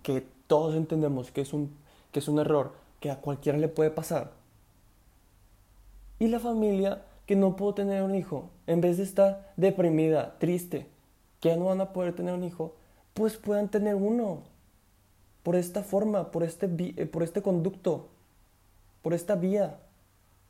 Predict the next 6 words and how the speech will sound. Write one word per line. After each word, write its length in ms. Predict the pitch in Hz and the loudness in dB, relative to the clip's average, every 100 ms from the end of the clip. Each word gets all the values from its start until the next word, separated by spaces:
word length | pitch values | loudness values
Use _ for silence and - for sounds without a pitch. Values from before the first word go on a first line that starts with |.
| _ _ _ _ _ _ _ _ _ _ _ _ _ _ _ _ _ _ _ _ _ _ _ _ _ _ _ _ _ _ _ _ _ _ _ _ - | _ _ _ _ _ _ _ _ _ _ _ _ _ _ _ _ _ _ _ _ _ _ _ _ _ _ _ _ _ _ _ _ _ _ _ _ -4
Pero 160 | 185 | -2
se 100 | 180 | 2
me 100 | 190 | 2
hace 140 | 180 190 | 2 2
muy 160 | 196 | 0
estúpido, 600 | 196 196 196 175 170 139 | -2 -2 -4 0 0 0